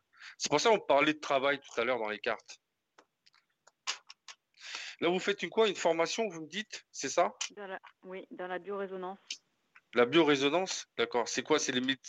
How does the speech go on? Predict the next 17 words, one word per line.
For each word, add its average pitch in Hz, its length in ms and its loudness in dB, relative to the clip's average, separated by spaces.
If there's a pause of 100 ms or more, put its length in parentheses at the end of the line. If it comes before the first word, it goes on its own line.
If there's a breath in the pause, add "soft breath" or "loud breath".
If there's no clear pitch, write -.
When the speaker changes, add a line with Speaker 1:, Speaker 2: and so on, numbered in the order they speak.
Speaker 1:
médecines 127 400 -2
douces ? 170 320 -4
C'est - 120 -2
quoi 143 160 2
exactement ? 120 420 -4
Speaker 2:
Oui, 196 260 -4
médecine 196 520 -12
alternative, 185 760 -10 (120)
oui. 165 180 -10 (500)
Avec 175 180 0
un 147 60 4
Speaker 1:
D'accord. 175 200 -6
Speaker 2:
logiciel. 175 560 -12 (1040)
Speaker 1:
Ah, - 80 6
c'est - 140 2
intéressant, 113 480 2
ça. - 200 -10